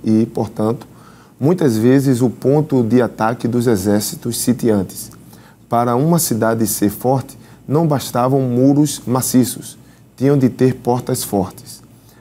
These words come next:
As portas da cidade também eram o local dos tribunais judiciais, bem como o local onde os impostos eram recolhidos.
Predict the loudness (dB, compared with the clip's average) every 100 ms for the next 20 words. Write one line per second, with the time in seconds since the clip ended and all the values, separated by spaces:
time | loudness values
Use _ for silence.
0 | -6 -4 -2 -2 -2 -2 -2 -2 -6 -4
1 | -2 -2 -2 0 0 2 0 0 2 2
2 | 2 -2 -10 -18 -2 2 2 4 2 2
3 | 0 0 0 -4 0 2 2 2 2 0
4 | -2 -6 -4 -2 -2 0 0 0 -4 -10
5 | -20 -20 -8 0 0 2 2 2 4 2
6 | 2 2 2 0 0 2 4 4 4 4
7 | 0 2 0 0 -2 0 0 0 -2 0
8 | 2 4 2 -2